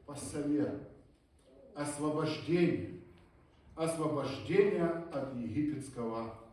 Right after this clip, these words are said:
рабства. Когда вспоминается агнец, который должны бы-, должен быть был заклан, и кровью которого были помазаны косяки дверей,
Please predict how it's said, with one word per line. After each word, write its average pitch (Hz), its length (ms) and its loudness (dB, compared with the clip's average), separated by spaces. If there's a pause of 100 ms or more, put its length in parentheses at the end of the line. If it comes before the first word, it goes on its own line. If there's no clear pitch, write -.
(220)
рабства. 101 440 -10 (1080)
Когда 175 300 8
вспоминается 202 880 2
агнец, - 540 0 (500)
который 214 360 6
должны 208 440 6
бы-, 196 220 4
должен 214 400 6
быть 208 200 2
был 208 340 4
заклан, 233 760 -4 (600)
и 220 80 -6
кровью 220 420 4
которого 220 520 8
были 214 280 8
помазаны 208 760 4
косяки 220 420 0
дверей, 202 800 4